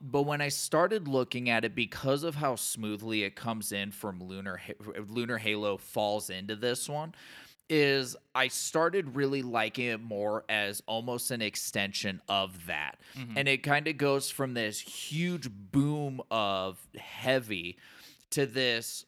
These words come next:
Speaker 1: almost, um, anthemic kinda rock radio, um, kinda song that you would hear at a big rock festival.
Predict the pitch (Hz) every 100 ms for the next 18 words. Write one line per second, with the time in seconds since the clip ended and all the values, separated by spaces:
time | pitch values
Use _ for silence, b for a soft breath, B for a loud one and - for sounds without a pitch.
0 | _ 135 151 151 143 139 135 139 - -
1 | - 101 92 80 73 80 - _ _ b
2 | b b b b _ - 127 117 - 143
3 | 139 143 139 135 127 117 117 107 98 95
4 | - 101 101 113 123 131 - 120 120 113
5 | 113 110 104 104 101 104 95 98 - 113
6 | - - 123 117 - 131 120 123 117 110
7 | 110 101 - 113 110 110 98 98 92 90
8 | 117 110 98 90 92 98 - 123 117 -
9 | 139 151